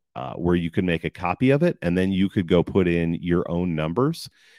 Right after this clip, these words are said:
and it would populate this dashboard with what you think. So if that's something that you are interested in,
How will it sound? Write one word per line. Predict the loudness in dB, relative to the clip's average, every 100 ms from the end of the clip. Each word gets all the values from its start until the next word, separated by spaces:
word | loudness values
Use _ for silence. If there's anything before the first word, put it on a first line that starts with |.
| _
and | 2
it | 4
would | 4
populate | 2 0 2 0 0
this | -2
dashboard | -2 -4 -4 -4 0 0
with | -2 -2
what | -2
you | 2 2
think. | 2 -2 -6 -6
So | -2 -2
if | -2
that's | -2 -2
something | -4 -6 -4 -4
that | -4
you | -4
are | -4
interested | -4 -6 -8 -8 -6
in, | -4 -6